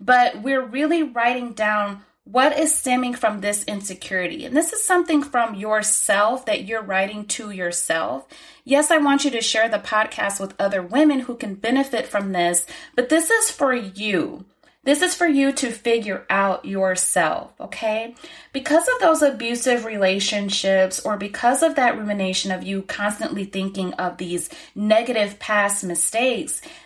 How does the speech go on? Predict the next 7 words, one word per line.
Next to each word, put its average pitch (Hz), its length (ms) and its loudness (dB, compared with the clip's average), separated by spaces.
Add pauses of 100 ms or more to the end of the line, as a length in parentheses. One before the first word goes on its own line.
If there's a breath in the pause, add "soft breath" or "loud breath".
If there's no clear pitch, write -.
that 240 260 4
can 302 260 4
really 233 320 -4
build 190 840 2
low 196 460 2
self-esteem, 170 1300 -4
right? 190 500 -6